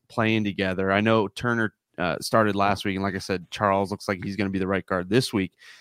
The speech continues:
But hopefully that cohesiveness, the same five guys, knowing each other, knowing where each other is and, and, and are during the play. I, I like, you know,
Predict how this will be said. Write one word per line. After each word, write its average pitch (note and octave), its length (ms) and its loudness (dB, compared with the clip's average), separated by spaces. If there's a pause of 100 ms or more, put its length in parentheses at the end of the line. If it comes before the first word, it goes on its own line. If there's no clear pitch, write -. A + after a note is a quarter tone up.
(140)
But G#2 100 -4
hopefully E3 380 4
that A2 180 6
cohesiveness, B2+ 840 -2
the F#2+ 120 -6
same A#2+ 260 -2
five G#2 300 2
guys, A2+ 560 4
knowing A#2+ 300 4
each A2 200 0
other, G#2+ 460 4
knowing A#2 340 -2
where A2 140 2
each A2 180 -2
other G#2 300 2 (440)
is D3+ 460 6
and, G#2 220 -2
and, G2+ 160 -6
and F#2+ 180 -4
are C#3 300 8
during B2+ 560 4
the - 100 -2
play. C#3 460 -2 (320)
I, - 80 -4 (100)
I B2+ 140 -2
like, F#3+ 400 -6 (320)
you D3+ 100 2
know, C3+ 180 2